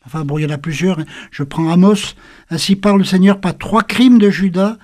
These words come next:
et pour quatre, je l'ai décidé sans retour, parce qu'ils ont rejeté la loi du Seigneur et n'ont pas observé ses décrets, parce qu'ils vendent le juste à prix d'argent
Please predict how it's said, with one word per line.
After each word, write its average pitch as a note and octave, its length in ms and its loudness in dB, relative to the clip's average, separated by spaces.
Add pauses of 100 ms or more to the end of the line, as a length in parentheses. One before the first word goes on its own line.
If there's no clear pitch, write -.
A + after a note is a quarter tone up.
(420)
et F3 100 -8
pour - 320 -10
quatre, A3+ 440 -4 (480)
je E3 160 -6
l'ai F3 140 0
décidé G3+ 540 0
sans G3 220 0
retour, F#3+ 480 -2 (300)
parce - 240 -10
qu'ils F3+ 240 0
ont F#3+ 100 4
rejeté A3+ 460 0
la A3 140 2
loi A3 240 2
du G3 120 2
Seigneur G3+ 500 2
et F#3+ 60 0
n'ont F#3 120 0
pas F#3+ 240 -2
observé G3 520 -2
ses F#3+ 180 -6
décrets, F3+ 500 -6 (460)
parce - 200 -10
qu'ils F3 220 0
vendent A3 320 0
le G#3 140 4
juste A#3+ 500 0
à F3 80 -4
prix G3+ 300 -2
d'argent F3+ 580 -2